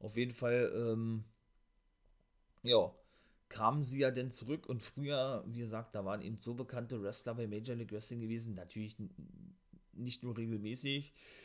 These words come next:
Also nicht unter festem Vertrag, sondern, äh, wo sie eben noch so eine reine Independent Promotion waren, traten eben große Stars bei Major League Wrestling auf, ne?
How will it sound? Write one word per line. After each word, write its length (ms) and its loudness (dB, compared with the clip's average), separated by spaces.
Also 180 -6
nicht 180 -4
unter 160 0
festem 280 -4
Vertrag, 340 -2
sondern, 300 -2
äh, 440 -2
wo 100 -4
sie 140 -2
eben 140 -4
noch 180 -4
so 140 0
eine 320 -4
reine 340 12
Independent 500 -2
Promotion 460 2
waren, 180 -2
traten 400 -2
eben 200 -6
große 420 -4
Stars 420 -4
bei 80 -4
Major 320 -4
League 140 -8
Wrestling 320 -6
auf, 200 -10
ne? 200 -8